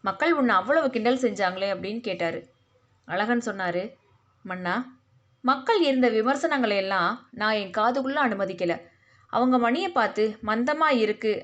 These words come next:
அப்படின்னு சொன்னபோது நான் அதோட உட்புறத்தை இன்னும் மெருகேற்றினேன். அவங்க சத்தமே வராது அப்படின்னு சொன்னபோது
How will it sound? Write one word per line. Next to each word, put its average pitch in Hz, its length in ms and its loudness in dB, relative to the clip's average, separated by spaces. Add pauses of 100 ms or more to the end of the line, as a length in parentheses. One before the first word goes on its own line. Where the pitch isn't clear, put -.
அப்படின்னு 196 280 -4
சொன்னபோது 180 760 -4 (140)
நான் 220 300 0
அதோட 208 260 2
உட்புறத்தை 214 720 -2
இன்னும் 311 340 -4
மெருகேற்றினேன். 185 580 -8 (760)
அவங்க 214 480 -2 (160)
சத்தமே 277 420 0
வராது 214 640 2
அப்படின்னு 214 300 -2
சொன்னபோது 185 680 -4